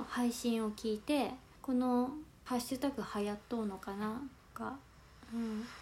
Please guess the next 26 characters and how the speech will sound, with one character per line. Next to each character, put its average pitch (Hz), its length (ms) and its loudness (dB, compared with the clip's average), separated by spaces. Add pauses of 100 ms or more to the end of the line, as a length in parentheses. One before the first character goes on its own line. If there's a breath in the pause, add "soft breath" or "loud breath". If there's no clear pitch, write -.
面 247 200 6
白 311 240 4
そ 311 160 4
う 302 60 4
だ 196 100 -2
な 208 220 -2 (100)
と - 160 -8
思 202 240 -2
っ - 20 -6 (220)
て、 302 240 2 (420 loud breath)
そ 302 140 0
こ 320 160 0
か 320 220 -2
ら 320 320 2 (280 loud breath)
配 247 280 4
信 233 320 2
を 226 160 2
上 208 140 2
げ 214 120 0
て 220 200 -2 (140)
く - 100 -8
だ 202 100 -4
さ 208 140 -6
っ 202 60 -6
た 185 160 -8
方、 175 300 -8